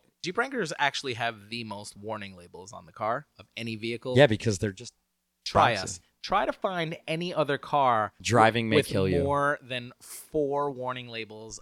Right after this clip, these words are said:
Speaker 1: above your visor. Uh, just try it. Try to
Speaker 2: Rollover
Speaker 1: find
Speaker 2: risk.
Speaker 1: one, 'cause you're not gonna.
Speaker 2: My Explorer had a rollover risk sticker
Speaker 1: I
Speaker 2: on
Speaker 1: look
Speaker 2: it.
Speaker 1: up in my vehicle, and there's six warnings telling me that I probably am gonna die soon. So
Speaker 2: <laughs>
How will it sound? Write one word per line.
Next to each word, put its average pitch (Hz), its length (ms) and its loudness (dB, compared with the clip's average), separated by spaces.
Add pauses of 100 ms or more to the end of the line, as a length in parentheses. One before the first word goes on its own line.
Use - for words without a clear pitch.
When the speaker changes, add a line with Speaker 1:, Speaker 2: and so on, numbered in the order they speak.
Speaker 1:
above 113 640 -8
your 107 240 -10
visor. 95 460 -10 (340)
Uh, 226 100 -2
just 320 200 -4
try 415 240 6
it. - 100 -4 (240)
Try 208 220 8
to - 40 4
Speaker 2:
Rollover 85 60 2
Speaker 1:
find 330 220 6
Speaker 2:
risk. - 20 4
Speaker 1:
one, 190 180 2 (120)
'cause 160 160 -4
you're 180 100 0
not 208 240 2
gonna. 202 340 -2 (220)
Speaker 2:
My 123 140 6
Explorer 107 400 6
had 90 100 4
a 80 40 2
rollover 80 540 0
risk 76 300 -6
sticker - 260 -6
Speaker 1:
I 208 120 6
Speaker 2:
on 247 60 -2
Speaker 1:
look 269 240 -2
Speaker 2:
it. - 120 -18
Speaker 1:
up 196 300 4
in 151 120 -6
my 147 220 -2
vehicle, 123 640 -4 (140)
and 127 180 -8
there's 123 380 -4
six - 720 -6
warnings 143 640 -4
telling 127 280 -6
me 120 140 -4
that 110 120 -8
I 107 180 -12
probably 135 580 -4
am 104 120 -10
gonna 104 160 -16
die 98 280 -10
soon. 90 460 -16
So 98 320 -6 (260)
Speaker 2:
<laughs> 640 140 -8